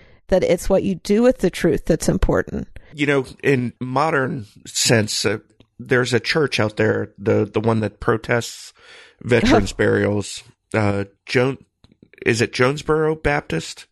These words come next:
Speaker 1: I try
Speaker 2: I
Speaker 1: to
Speaker 2: can't
Speaker 1: forget
Speaker 2: remember if
Speaker 1: about
Speaker 2: I'm
Speaker 1: them. Yeah.
Speaker 2: yeah, it's, I might be mixing them up with the folks who went down to Brazil and committed suicide in the seventies.
Speaker 1: Yeah.
Speaker 2: But, uh, people,
Speaker 1: Westboro.
Speaker 2: I think, Westboro, that's it.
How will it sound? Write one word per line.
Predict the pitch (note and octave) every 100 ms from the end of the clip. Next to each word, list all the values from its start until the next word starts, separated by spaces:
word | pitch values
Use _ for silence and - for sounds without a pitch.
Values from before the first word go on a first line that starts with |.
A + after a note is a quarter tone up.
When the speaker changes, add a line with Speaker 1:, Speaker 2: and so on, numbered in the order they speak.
| _ _ _ _
Speaker 1:
I | A3
try | A#3 C4
Speaker 2:
I | G#3+
Speaker 1:
to |
Speaker 2:
can't | A#3 C3
Speaker 1:
forget | - -
Speaker 2:
remember | -
if | -
Speaker 1:
about | B2 E3+
Speaker 2:
I'm | E3
Speaker 1:
them. | - - -
Yeah. | - G#3 - G#2
Speaker 2:
yeah, | - -
it's, | A#3+ E4 - - -
I | C#3+
might | E3 E3+
be | D3+
mixing | D3 D3+ D3+ B2+
them | B2+
up | B2
with | C3 A#2+
the | A#2+
folks | - B2 -
who | A#2
went | A2+ A2
down | A#2 G#2+
to | G#2+
Brazil | A2 G#2+ A2 G#2+
and | G#2+
committed | - G#2 G2+
suicide | - A2 G2+ A2 G2
in |
the | F#2+
seventies. | - G#2 B2+
Speaker 1:
Yeah. | G#3 F3+ F3+ - - _ _ _ -
Speaker 2:
But, | C3 C3 - -
uh, | A2+ A2+ A2 - - - _ _ _
people, | - G#3 G3+ B3 D3 - -
Speaker 1:
Westboro. | - A3+ - - D#3+
Speaker 2:
I |
think, | D#3+ F#3 - _ _ _ _ _ -
Westboro, | C3+ A#2+ - A2 G2 G2
that's | A#2 -
it. | G2+